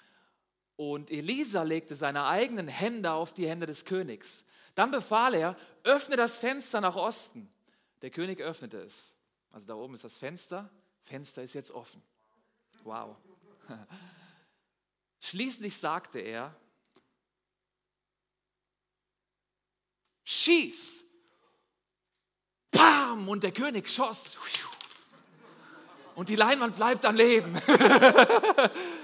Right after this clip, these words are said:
Und der König schoss. Und jetzt fängt Elisa plötzlich an zu prophezeien. Elisa sagt:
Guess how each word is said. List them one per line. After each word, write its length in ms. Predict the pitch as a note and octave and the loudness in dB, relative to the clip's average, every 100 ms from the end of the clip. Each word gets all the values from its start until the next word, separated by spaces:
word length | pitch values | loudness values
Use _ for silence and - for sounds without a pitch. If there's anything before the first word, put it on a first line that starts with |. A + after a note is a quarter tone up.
| - - - - - - - _ _ _ | -16 -20 -20 -20 -20 -20 -20 _ _ _
Und 200 | F3+ F3 | -10 -8
der 100 | D#3 | -8
König 440 | F3 A3 G3+ F#3 - - | -4 -4 -4 -10 -14 -16
schoss. 560 | - A2+ - - - _ _ _ | -12 -12 -12 -14 -16 _ _ _
Und 160 | - C3+ | -16 -8
jetzt 320 | G3 B3+ - | -8 -6 -8
fängt 420 | A3 A3+ G#3+ - | -8 -10 -12 -14
Elisa 460 | C#3 B2+ G#3+ G3+ E3+ | -12 -10 -10 -10 -12
plötzlich 540 | - B2+ - B2+ - | -12 -14 -14 -16 -16
an 280 | B2+ A2+ C#3+ _ _ - | -16 -18 -20 _ _ -18
zu 140 | C#3+ | -18
prophezeien. 760 | - A#2 G#2+ - - - - _ _ _ _ _ _ _ _ _ _ _ _ _ _ _ _ _ _ _ _ _ - | -18 -20 -20 -18 -16 -18 -20 _ _ _ _ _ _ _ _ _ _ _ _ _ _ _ _ _ _ _ _ _ -14
Elisa 440 | B2+ D3 G#3+ F3 | -12 -10 -10 -10
sagt: 640 | C#3 D#3+ D3 B2+ - - | -8 -8 -8 -12 -20 -20